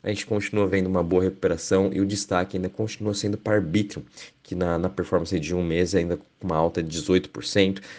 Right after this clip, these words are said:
seguido também de Phantom aí, que subiu seis ponto sete por cento, com notícias do André Croney estando de volta, ainda mais do,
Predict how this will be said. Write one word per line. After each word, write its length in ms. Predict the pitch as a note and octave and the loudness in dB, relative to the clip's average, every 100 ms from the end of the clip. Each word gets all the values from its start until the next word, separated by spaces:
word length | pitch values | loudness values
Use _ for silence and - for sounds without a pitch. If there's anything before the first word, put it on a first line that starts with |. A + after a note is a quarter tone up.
| - | -14
seguido 300 | - F#2+ F2+ | -4 0 0
também 220 | F#2+ F2+ | 0 -2
de 120 | E2 | -2
Phantom 460 | E2+ - F#2+ F#2+ F2+ | -6 2 2 2 -2
aí, 100 | F2+ | -4
que 80 | - | -4
subiu 180 | E2 E2 | -8 -4
seis 300 | - F2+ - | 0 -2 -2
ponto 200 | F2 - | -8 -2
sete 220 | E2+ D#2+ | -2 -2
por 100 | - | -8
cento, 220 | - D2+ | -8 -6
com 180 | - G#2 | -4 0
notícias 440 | G2+ F#2+ F2+ F2+ | 0 -2 -4 -2
do 100 | E2+ | 0
André 180 | E2+ E2+ | 2 2
Croney 420 | - - D#2 F2+ | 0 0 2 2
estando 260 | F#2+ - E2+ | 0 -2 -8
de 120 | D2 | -8
volta, 480 | - E2+ F2 - - | -2 0 0 -2 -4
ainda 200 | E2+ E2 | -2 0
mais 280 | E2 E2+ E2 | 2 0 4
do, 220 | F2+ | 2